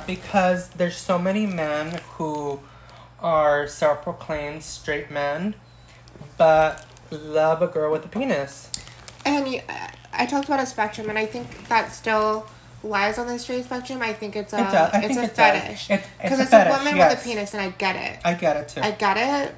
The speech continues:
Speaker 2: I just don't get how you w-, could want a dick in your ass and still think it's a woman. It just doesn't make sense. I, like,
Speaker 1: Yeah.
Speaker 2: I'm
Speaker 1: No,
Speaker 2: still
Speaker 1: I
Speaker 2: open
Speaker 1: get
Speaker 2: to
Speaker 1: that.
Speaker 2: thinking that it's not gay.
Speaker 1: I
Speaker 2: Okay?
Speaker 1: had to teach myself that, and, like, you guys talked about, was that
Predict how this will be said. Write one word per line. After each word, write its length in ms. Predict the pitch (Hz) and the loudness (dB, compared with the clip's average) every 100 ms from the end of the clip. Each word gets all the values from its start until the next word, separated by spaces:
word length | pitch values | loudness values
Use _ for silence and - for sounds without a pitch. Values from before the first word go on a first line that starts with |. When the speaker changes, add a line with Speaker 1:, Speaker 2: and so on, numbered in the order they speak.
| - | -6
Speaker 2:
I 80 | 214 | -4
just 240 | 214 208 - | -4 -6 -4
don't 220 | 208 196 | -6 -2
get 160 | 202 190 | -2 -2
how 300 | - 196 190 | -4 -6 -6
you 260 | 185 196 190 - | -6 -10 -10 -12
w-, 140 | 202 | -14
could 260 | - 208 190 | -10 -10 -8
want 240 | 196 190 | -10 -10
a 60 | 190 185 | -12 -10
dick 280 | 190 190 - | -12 -12 -12
in 140 | 196 | -10
your 160 | 190 185 | -10 -8
ass 380 | - 175 196 - | -8 -10 -10 -12
and 120 | 196 | -14
still 280 | 185 - 185 | -14 -12 -10
think 200 | 185 190 | -10 -14
it's 140 | 190 | -14
a 80 | 190 | -12
woman. 400 | 180 185 185 185 185 180 | -12 -10 -8 -8 -10 -12
It 140 | 185 | -12
just 200 | 190 190 | -12 -8
doesn't 220 | 202 190 | -8 -8
make 160 | 185 185 | -10 -12
sense. 340 | 180 180 185 233 | -10 -10 -8 -2
I, 100 | 220 | 0
like, 140 | 233 | 2
Speaker 1:
Yeah. 240 | - - 220 | 2 4 4
Speaker 2:
I'm 40 | |
Speaker 1:
No, 40 | 247 | 4
Speaker 2:
still 140 | 302 | 8
Speaker 1:
I 140 | 330 233 | 8 10
Speaker 2:
open 60 | 277 | 6
Speaker 1:
get 80 | 190 | 4
Speaker 2:
to 60 | 285 | 2
Speaker 1:
that. 120 | 170 | 2
Speaker 2:
thinking 240 | 160 - 247 | 2 0 0
that 140 | 220 | 0
it's 100 | 214 | -2
not 240 | 208 214 214 | -2 -2 0
gay. 400 | 190 - - 208 | -4 -4 -8 -6
Speaker 1:
I 140 | 185 180 | 0 2
Speaker 2:
Okay? 180 | 208 202 | 4 2
Speaker 1:
had 180 | 247 | 0
to 60 | - | -4
teach 240 | 214 - | -6 -4
myself 600 | 196 196 - 185 180 175 - 160 | -2 -2 0 4 4 2 -14 -10
that, 400 | 151 151 143 147 151 | -2 2 2 2 -2
and, 140 | 160 | -2
like, 220 | 156 156 - | -2 -4 -8
you 100 | 160 | -4
guys 220 | 175 - | -4 -2
talked 240 | 160 147 | -2 -2
about, 480 | 160 147 143 139 - | -2 2 2 2 -2
was 200 | 160 156 | -8 0
that 260 | 156 147 | 0 0